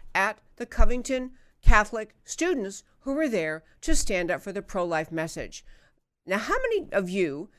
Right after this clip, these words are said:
of all the media sources you read, did you read about them? Did, did, how many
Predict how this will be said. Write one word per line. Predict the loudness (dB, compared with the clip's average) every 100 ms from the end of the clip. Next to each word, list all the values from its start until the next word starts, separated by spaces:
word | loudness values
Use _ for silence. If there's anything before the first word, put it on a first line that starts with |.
| _
of | -12 -2
all | 2 4 4
the | 2
media | 0 -2 -4 -4
sources | -4 -4 -6 -6
you | -2
read, | -2 -2 -6 -16 -14
did | -8
you | -6
read | -4 -2
about | -2 -2
them? | -2 -2 -6 _ _ _ _ _ _ _ _ _
Did, | -14
did, | -10 -10 -10
how | -6 -2
many | -2 -6